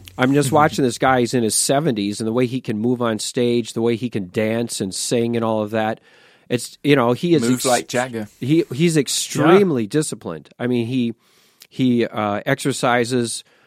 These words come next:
Speaker 1: on a regular basis. He's very strict about the food that he eats. He's, he's, uh, he's,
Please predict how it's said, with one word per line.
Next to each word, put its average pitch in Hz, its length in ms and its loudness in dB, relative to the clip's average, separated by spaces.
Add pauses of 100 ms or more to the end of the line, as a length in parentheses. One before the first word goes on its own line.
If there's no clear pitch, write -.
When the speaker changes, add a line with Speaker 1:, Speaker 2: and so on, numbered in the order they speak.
(160)
Speaker 1:
on 120 100 -2
a 110 40 0
regular 131 420 2
basis. 139 520 0
He's 107 160 -8
very 131 180 2
strict - 360 -4
about 113 240 -2
the 101 80 -8
food 135 320 -2
that 117 120 0
he 120 160 -2
eats. 131 340 0
He's, 104 340 -8 (360)
he's, 117 420 -4
uh, 101 420 -2
he's, 107 360 -10